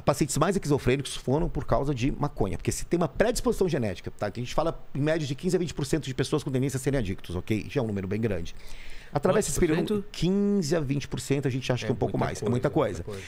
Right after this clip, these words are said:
Speaker 1: E diz que só três por cento conseguem ficar recuperados. E essa, e essa estatística que eu quero mudar. Caralho.
Speaker 2: Cara,
Speaker 1: Precisa aumentar esse
Speaker 2: é,
Speaker 1: número de
Speaker 2: tem que
Speaker 1: recuperados.
Speaker 2: aumentar.
Speaker 1: É, eu preciso de, de gente positiva ali, ó. "Eu saí dessa merda e tô bem. Eu preciso disso agora." Aí, <laughs> a, a pessoa pega, ela não sabe.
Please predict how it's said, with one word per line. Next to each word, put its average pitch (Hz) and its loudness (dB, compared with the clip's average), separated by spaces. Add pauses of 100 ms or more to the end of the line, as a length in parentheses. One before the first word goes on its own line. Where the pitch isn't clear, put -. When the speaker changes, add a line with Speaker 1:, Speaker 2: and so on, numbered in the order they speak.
(120)
Speaker 1:
E 123 2
diz - 0
que - -2
só 180 4
três 156 2
por 143 -2
cento 131 0
conseguem 131 0
ficar 123 -2
recuperados. - -2
E 104 0
essa, 113 2
e 110 4
essa 135 4
estatística 123 4
que - -2
eu - -2
quero 131 2
mudar. 131 0 (320)
Caralho. 90 2 (160)
Speaker 2:
Cara, 101 -14
Speaker 1:
Precisa 107 0
aumentar 143 4
esse 139 2
Speaker 2:
é, - 0
Speaker 1:
número 135 4
de 110 2
Speaker 2:
tem 131 4
que 123 -2
Speaker 1:
recuperados. 131 2
Speaker 2:
aumentar. - -12 (180)
Speaker 1:
É, 202 4
eu 151 6
preciso 135 0
de, 139 -2 (180)
de 123 2
gente 160 2
positiva 165 2
ali, 135 4
ó. 127 2 (180)
"Eu 117 -2
saí 156 2
dessa 160 2
merda 143 4
e - -2
tô 170 2
bem. 123 2
Eu - -8
preciso 131 0
disso 135 2
agora." 87 -4 (840)
Aí, 202 2
<laughs> - -8
a, 156 0 (100)
a - 0
pessoa - 2
pega, 165 2
ela 165 0
não 196 2
sabe. 156 2